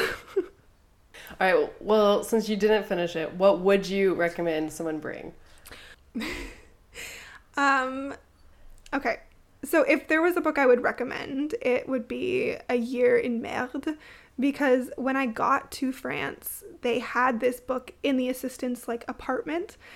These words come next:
Speaker 1: and I was like, "Oh, it seems cute," and it's very sweet. It's a great understanding of an,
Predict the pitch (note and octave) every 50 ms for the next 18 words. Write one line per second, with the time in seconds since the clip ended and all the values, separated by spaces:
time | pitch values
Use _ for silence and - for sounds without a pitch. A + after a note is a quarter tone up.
0 | - - - - C4+ B3+ C4 C4+ C4+ C4+ C#4+ - - A#4 C5 C5+ A4 F4+ D#4+ -
1 | - D#4+ D4+ D4 - - - - C4+ C#4 D4 - - - C#4 C#4+ C#4 C#4+ - -
2 | - C#4 D4 D#4 D#4+ E4 D#4+ - - - B3 B3 B3 - - - B3 B3 - C4+
3 | - - A#3+ A#3+ B3 B3+ B3+ - - _ _ _ - - C4 B3 B3+ B3+ - B3
4 | B3 B3 B3 B3 B3 C4 A3